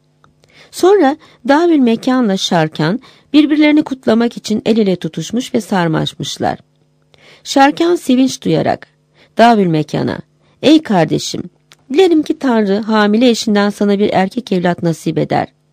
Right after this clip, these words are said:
Onu benim kızcağızım Talih'in kudretiyle evlendirebilirim." demiş. Ve birlikte sevinçlerini sürdürürlerken Vezir Dendan yanlarına gelip onlara, "Ey şahlarım,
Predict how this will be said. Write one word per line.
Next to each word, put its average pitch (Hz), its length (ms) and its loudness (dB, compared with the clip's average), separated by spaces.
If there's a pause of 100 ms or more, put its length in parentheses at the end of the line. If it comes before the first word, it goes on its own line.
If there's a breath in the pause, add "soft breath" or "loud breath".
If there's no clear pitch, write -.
(320 soft breath)
Onu 311 240 4
benim 285 220 4
kızcağızım 226 640 0
Talih'in 196 440 0
kudretiyle 185 680 -2
evlendirebilirim." 185 920 0
demiş. - 440 -8 (1080 loud breath)
Ve 311 120 2
birlikte 208 420 0
sevinçlerini 180 640 -2
sürdürürlerken 143 1000 -4 (320 loud breath)
Vezir 202 320 0
Dendan 170 460 0
yanlarına 165 520 -2
gelip 156 400 -6
onlara, 156 500 -2 (640)
"Ey 302 200 0
şahlarım, 160 680 -4